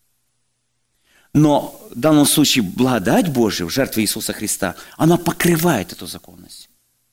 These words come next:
Она решает ее, она удовлетворяет законность. Не отменяет, а удовлетворяет законность. И таким образом благодать утверждает законность. Повторите, что делает благодать? Утверждает законность.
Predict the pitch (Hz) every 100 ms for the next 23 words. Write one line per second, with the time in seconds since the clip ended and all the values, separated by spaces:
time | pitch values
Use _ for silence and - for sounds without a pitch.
0 | _ - 151 170 - - - - 151 -
1 | 175 101 - - 156 175 160 165 165 165
2 | 160 107 80 98 87 87 - - _ _
3 | - 151 170 147 170 233 233 - - -
4 | 139 143 165 165 190 120 - - 90 -
5 | - - - - 147 - 175 165 233 196
6 | 175 180 - - 98 147 143 151 214 -
7 | - - 185 185 226 202 175 214 139 98
8 | - - 85 - - - - _ _ _
9 | _ _ _ - 107 135 127 135 160 165
10 | 185 165 175 202 - _ _ _ _ _
11 | _ _ _ _ _ _ _ - 143 -
12 | 151 151 185 254 151 110 87 - - -